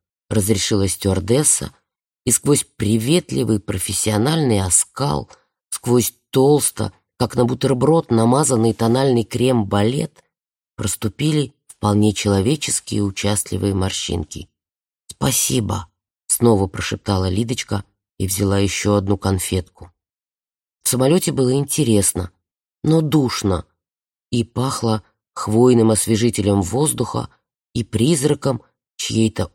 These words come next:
очень давней рвоты. Все шесть часов, что они летели до Энска, папа проплакал. Без остановки.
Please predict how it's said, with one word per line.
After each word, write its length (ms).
очень 560
давней 520
рвоты. 640
Все 320
шесть 340
часов, 600
что 220
они 240
летели 400
до 120
Энска, 540
папа 360
проплакал. 760
Без 280
остановки. 720